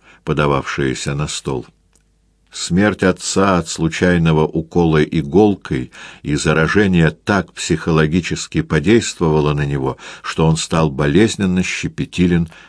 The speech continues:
в вопросах гигиены. Из южной поездки в Москву Маяковский вернулся пятнадцатого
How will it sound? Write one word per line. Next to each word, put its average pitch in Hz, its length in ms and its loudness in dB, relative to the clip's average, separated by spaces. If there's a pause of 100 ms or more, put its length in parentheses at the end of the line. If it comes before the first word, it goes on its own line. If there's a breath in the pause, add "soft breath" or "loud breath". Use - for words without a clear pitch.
в 65 160 -6
вопросах 71 800 -4
гигиены. 110 720 -8 (2750 loud breath)
Из 104 180 2
южной 170 400 6
поездки 139 880 4 (160)
в 78 160 0
Москву 95 560 4
Маяковский 139 720 4
вернулся 113 720 2
пятнадцатого 80 1200 0